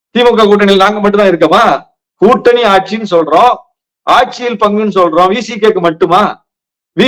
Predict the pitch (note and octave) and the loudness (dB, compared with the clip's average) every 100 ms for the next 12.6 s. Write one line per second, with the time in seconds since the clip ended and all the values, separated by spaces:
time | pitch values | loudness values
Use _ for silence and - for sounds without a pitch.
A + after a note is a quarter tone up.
0 | G#3+ A#3+ A3 A3+ G#3 G#3 G#3 A#3 F#3+ - | 0 0 0 0 0 -2 0 0 0 -2
1 | A#3+ B3 B3 B3+ A3+ A3+ G#3+ A#3 B3 G#3+ | -4 0 2 2 -2 -4 -10 -4 -2 0
2 | G#3 C4 A#3 A#3 A3+ G#3+ G#3 C#4 D4+ - | -4 -6 -6 -4 -2 -2 0 0 0 -2
3 | _ A#3+ A#3+ B3 B3 A3+ A3 G#3+ G3+ F3 | _ 0 2 2 2 -2 -4 -6 -10 -8
4 | D3 C#3+ - _ _ _ _ _ _ _ | -6 -6 -8 _ _ _ _ _ _ _
5 | _ _ B2 D3 A3+ A#3 A3+ - B3+ B3+ | _ _ -4 0 0 0 -2 -2 0 0
6 | G3+ F#3+ G3+ G3+ F#3 F#3 A#3 - _ _ | 0 -4 -4 -4 -2 -4 -4 -10 _ _
7 | _ _ - G3 A#3+ A3+ G#3+ G3+ G3+ G#3 | _ _ -4 0 2 2 2 2 0 0
8 | A#3+ G3 G3+ A3+ A3 G#3 F#3+ F3+ E3 D3+ | -2 0 0 0 2 2 2 0 0 0
9 | G3+ G#3 - _ _ _ D#3 D#3 D3+ F#3+ | -2 -2 -6 _ _ _ -4 0 2 4
10 | B3+ B3 - D3 F#3+ A3 A3 G#3+ G#3+ G#3 | 4 2 -4 0 2 4 4 2 0 -2
11 | G#3 A#3 A#3 D4+ F4 D#4+ _ B3+ A#3+ A3+ | 0 2 2 2 -2 -6 _ -6 -4 0
12 | A#3+ F3+ D#3+ C#3+ - - | 0 0 -2 -2 -6 -16